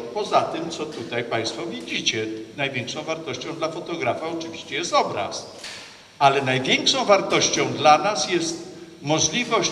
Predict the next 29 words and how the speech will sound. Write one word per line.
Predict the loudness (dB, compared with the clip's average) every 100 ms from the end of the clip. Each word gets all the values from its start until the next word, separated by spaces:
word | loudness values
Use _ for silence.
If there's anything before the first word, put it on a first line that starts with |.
| -4
przebywania | 0 4 4 6 6 8 6
z | 2
tymi | -2 -4 -2
osobami | -2 0 0 2 2 4
i | 2
rozmawiania | 2 0 0 0 0 -2 -4 -8
z |
nimi. | -10 -12 -12 -14 -16 -20 -20 -20 -20 -6
A | 2 2
poprzez | 2 0 0 0 0 4
naszą | 4 4 0 -2
pracę | 0 0 0 -4 -2
państwo | -2 -2 -4 -6
też | -6 -2 0 0
z | -2 -6
nimi | -4 -2 -2 -6 -8 -12 -16 -16
przez | -8 -2 -2
chwilę | -2 -4 0 2
porozmawiacie. | 2 0 0 2 2 4 2 0 -2
Życzę | -2 0 0
państwu | 4 2 2 -2
miłego | 0 2 4 4
wieczoru, | 4 4 6 6 6 4 2 -2 -8 -12 -14 -16 -18 -18 -6
yy, | 2 6 8 8 8 6 4 0 -6 -12 -6 2
ale | 2 2
nie | 0
tylko | 0 2
tego | 4 4 4 2
wieczoru | 2 0 0 0